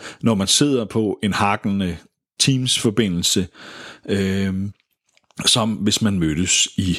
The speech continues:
virkeligheden. Og derfor tror jeg ikke på, at de her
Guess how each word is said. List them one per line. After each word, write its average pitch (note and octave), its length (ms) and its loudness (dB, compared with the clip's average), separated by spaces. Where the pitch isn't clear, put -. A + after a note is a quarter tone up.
virkeligheden. D#2+ 680 -2
Og G2+ 240 -2
derfor C#3+ 200 2
tror E3 280 2
jeg A#2+ 160 0
ikke C3+ 160 -4
på, C#3+ 300 0
at G2+ 460 0
de C#3+ 80 4
her A2+ 300 2